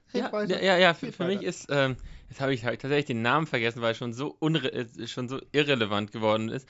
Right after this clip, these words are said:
Speaker 2: Ja,
Speaker 1: Ja,
Speaker 2: I-,
Speaker 1: sicher.
Speaker 2: Jan Hofer ist für mich auch nicht mehr so, nicht mehr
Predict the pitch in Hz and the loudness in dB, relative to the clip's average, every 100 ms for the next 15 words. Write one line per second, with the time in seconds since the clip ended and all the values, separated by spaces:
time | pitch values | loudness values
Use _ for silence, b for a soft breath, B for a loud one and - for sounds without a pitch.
0 | B B 135 131 120 147 143 127 - 139 | B B -2 0 0 -4 -6 -8 -6 4
1 | 135 165 151 160 - 120 156 b - - | 6 8 4 0 -4 -4 -6 b -10 -6
2 | 131 123 156 147 139 123 123 - 117 123 | -2 0 0 2 0 -2 -4 -6 -6 -6
3 | 131 131 | 0 0